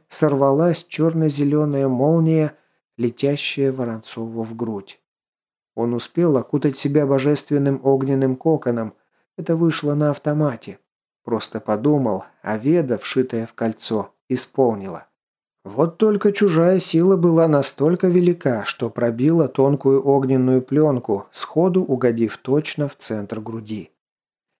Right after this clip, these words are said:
Ни теневая броня, ни зачарованный сюртук, ни оберег сварога,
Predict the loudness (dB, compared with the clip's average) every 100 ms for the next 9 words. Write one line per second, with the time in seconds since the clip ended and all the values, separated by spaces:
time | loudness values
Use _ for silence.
0 | _ -2 0 2 2 2 4 4 2 2
1 | 2 4 2 2 -2 _ 0 2 2 0
2 | 2 2 2 0 0 -2 -2 -2 0 0
3 | -2 _ -10 -8 -6 -6 -6 -6 -8 -6
4 | -6 0 0 2 0